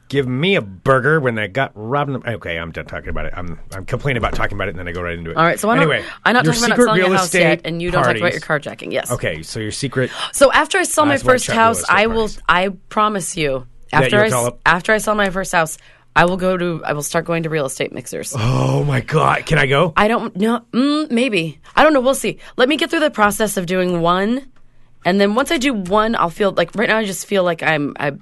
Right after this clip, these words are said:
Speaker 2: wear, like, a costume.
Speaker 1: Is there, like, a handshake?
Speaker 2: I don't know.
Speaker 1: Like a real estate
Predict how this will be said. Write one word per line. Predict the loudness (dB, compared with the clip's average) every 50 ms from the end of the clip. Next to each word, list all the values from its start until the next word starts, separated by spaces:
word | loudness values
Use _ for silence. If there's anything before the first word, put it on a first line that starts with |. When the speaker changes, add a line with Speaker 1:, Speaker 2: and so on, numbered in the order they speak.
| _ -6
Speaker 2:
wear, | -4
like, | -4 -4 -6
a | -8 -10
costume. | -6 -8 -8 -8 -8 -12 -12 -12 -12 -16 -18 -10
Speaker 1:
Is | -6
there, | -4 -2
like, | -2 -2 -4
a | -6
handshake? | -8 -6 -6 -8 -8 -8 -6 -4 -4 -6 -6 -8 -18 _ _ _ _ _ _ _ _ _ -20 -20 -20
Speaker 2:
I | -14 -12 -8
don't | -6 -4 -4 -4 -4
know. | -4 -6 -6 -6 -8 -10 -12 _
Speaker 1:
Like | -18 -16 -14
a | -12
real | -10 -10 -8 -8
estate | -10 -10 -8 -10 -10 -10